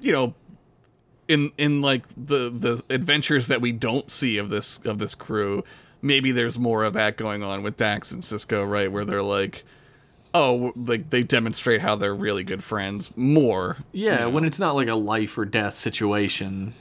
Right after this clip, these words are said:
Speaker 1: Yeah, you have to remember, like, these people are, like, scientists and starship <laughs> captains, right? Like, they're not always, like, talking about their feelings with one another. They also are like,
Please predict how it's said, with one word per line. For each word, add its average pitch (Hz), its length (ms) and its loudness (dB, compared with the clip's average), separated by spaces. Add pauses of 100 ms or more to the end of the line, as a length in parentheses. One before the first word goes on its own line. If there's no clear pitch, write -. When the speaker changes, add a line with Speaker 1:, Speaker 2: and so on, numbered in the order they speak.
(160)
Speaker 1:
Yeah, 190 120 2
you 180 100 4
have 196 140 2
to 160 80 4
remember, 131 440 2
like, 120 300 0
these 131 240 -2
people 120 400 0
are, 107 140 2
like, 101 260 -4 (560)
scientists 110 720 -2
and 104 280 -4 (120)
starship - 640 -2
<laughs> - 0 -
captains, - 640 0
right? 190 260 0
Like, 180 160 0
they're 196 160 0
not 175 240 2
always, 147 460 2
like, 139 160 0
talking 123 300 -2
about 113 200 -2
their 110 120 -4
feelings 113 460 -2
with - 100 -10
one 95 180 -8
another. 98 440 -6 (360)
They 123 120 4
also 110 340 2
are 98 140 -2
like, 107 380 -2